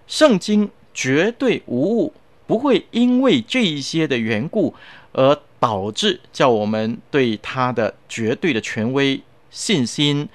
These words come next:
呃，会动摇。然后接下来呢，我们也谈到圣经真实的缘由哈。我们上一次谈到说，神绝不说谎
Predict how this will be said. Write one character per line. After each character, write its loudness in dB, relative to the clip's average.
呃， -6
会 -6
动 -2
摇。 -6
然 2
后 2
接 0
下 4
来 8
呢， 0
我 2
们 0
也 2
谈 -4
到 4
圣 0
经 -2
真 4
实 -2
的 0
缘 -4
由 -6
哈。 -6
我 0
们 2
上 0
一 0
次 -2
谈 -4
到 2
说， 0
神 -2
绝 -2
不 -6
说 0
谎 -6